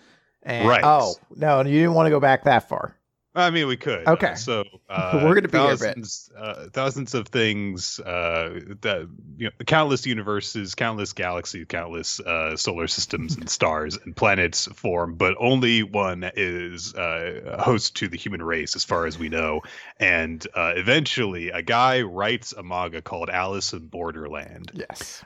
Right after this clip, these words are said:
Speaker 2: Uh, Haro Aso is the author and illustrator of this series. It ran between November twenty ten and March twenty sixteen in Shonen Sunday S,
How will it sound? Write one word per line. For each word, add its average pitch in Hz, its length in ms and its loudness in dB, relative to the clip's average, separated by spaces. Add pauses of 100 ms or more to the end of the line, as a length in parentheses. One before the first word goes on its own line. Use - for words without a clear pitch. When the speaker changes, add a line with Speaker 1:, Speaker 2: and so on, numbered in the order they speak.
Speaker 2:
Uh, 78 200 0
Haro 104 380 4
Aso 117 420 0
is 82 220 -10
the 78 160 -10
author 76 260 -6
and 76 120 -8
illustrator 80 340 -6
of 78 60 -6
this 78 160 -2
series. 131 440 6 (380)
It 90 140 -6
ran 87 540 2 (260)
between 82 640 -2 (100)
November 120 320 4
twenty 127 240 0
ten 104 460 -2 (340)
and 80 420 -2
March 90 380 -2
twenty 98 300 -8
sixteen 82 640 -8
in 78 340 -10
Shonen 78 400 -4
Sunday 78 440 -4
S, 131 440 2